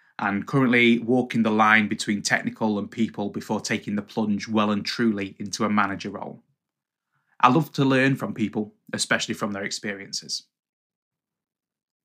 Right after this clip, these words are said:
I did journalism at university, and even though I dropped out, long story, one for another time probably, I have remained a persistent researcher, questioner, and finder of information.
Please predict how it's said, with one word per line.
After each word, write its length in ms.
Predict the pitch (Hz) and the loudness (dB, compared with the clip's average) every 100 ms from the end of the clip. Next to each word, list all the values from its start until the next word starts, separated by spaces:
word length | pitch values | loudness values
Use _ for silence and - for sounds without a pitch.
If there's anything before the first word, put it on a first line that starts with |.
| _ | _
I 60 | 120 | 0
did 220 | 139 - | 0 2
journalism 580 | 131 131 139 135 156 151 | 2 4 2 2 0 -2
at 140 | 113 117 | -2 0
university, 800 | 107 101 104 - - 104 107 _ _ _ _ _ - | 0 2 0 0 -4 -4 -4 _ _ _ _ _ 0
and 140 | 110 | 4
even 220 | 131 127 117 | 6 6 4
though 100 | 113 | 4
I 60 | |
dropped 340 | - 127 - 110 | 2 -2 0 0
out, 300 | 98 123 _ _ _ - - | 0 -2 _ _ _ -8 -2
long 180 | 110 | 0
story, 460 | 87 - 98 92 104 | 0 -4 -4 -2 -4
one 200 | 110 101 | -6 -8
for 140 | 101 | -6
another 220 | 101 98 95 | -4 -6 -4
time 260 | 107 101 | -2 -2
probably, 440 | 101 101 101 104 - _ _ _ _ _ - | -4 -8 -6 -10 -12 _ _ _ _ _ 0
I 360 | 110 107 110 110 | 4 6 6 4
have 120 | 110 | 0
remained 520 | 110 120 127 131 127 - | 2 4 6 4 2 0
a 140 | 110 | -6
persistent 640 | - 104 120 - 113 110 - | -6 -6 -4 -2 0 0 0
researcher, 720 | 113 117 120 113 - 113 - _ _ | -2 0 0 0 0 -2 -2 _ _
questioner, 460 | - - - 104 | -4 -2 -2 0
and 320 | 101 104 95 - | 0 -2 -4 0
finder 320 | 101 92 95 | 0 0 -2
of 100 | 92 | -4
information. 680 | 90 95 101 101 - - | -8 -10 -12 -10 -12 -14